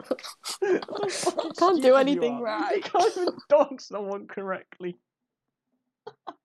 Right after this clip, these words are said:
Speaker 1: I'm sorry if I'm enjoying this way too much. <laughs>
Speaker 2: I would dox you, but the only thing I know about your house is that you have a gate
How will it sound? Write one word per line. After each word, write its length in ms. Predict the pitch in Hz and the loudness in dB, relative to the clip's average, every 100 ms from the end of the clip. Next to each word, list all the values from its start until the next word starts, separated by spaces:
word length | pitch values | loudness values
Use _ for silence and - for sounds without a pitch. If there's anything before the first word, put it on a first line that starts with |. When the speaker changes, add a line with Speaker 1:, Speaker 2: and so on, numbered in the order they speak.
| - 254 - - - _ _ _ _ _ _ _ _ _ - - - - - _ - | -18 -18 -20 -20 -20 _ _ _ _ _ _ _ _ _ -18 -16 -18 -20 -20 _ -16
Speaker 1:
I'm 120 | 160 | -12
sorry 220 | 170 165 | -8 -6
if 100 | 156 | -8
I'm 180 | 147 143 | -10 -12
enjoying 320 | 139 139 139 | -10 -10 -10
this 140 | 135 135 | -12 -14
way 180 | 147 135 | -16 -16
too 100 | 135 | -16
much. 420 | - - - - _ - - - - _ _ - - _ _ _ 170 | -18 -18 -20 -20 _ -12 -12 -14 -20 _ _ -20 -20 _ _ _ -4
<laughs> 200 | 160 - - 214 247 - 247 - - | -4 -4 -6 -6 -6 -2 -2 0 2
Speaker 2:
I 80 | 302 | 2
would 220 | 339 294 | 2 0
dox 320 | 262 254 - | -4 -4 -6
you, 180 | 262 226 | -4 -2
but 140 | 202 | -2
the 80 | 208 | -4
only 120 | 233 | -4
thing 180 | 254 247 | -6 -4
I 60 | 220 | -2
know 180 | 208 208 | -2 0
about 200 | 190 214 | 0 0
your 160 | 202 | -2
house 560 | 196 196 190 196 202 - | -2 0 0 0 -6 -8
is 320 | - 196 185 - | -2 -2 -2 -2
that 120 | 202 | -2
you 120 | 208 202 | 0 0
have 140 | 202 | 0
a 40 | |
gate 500 | 196 - 190 196 - | 2 2 2 2 -6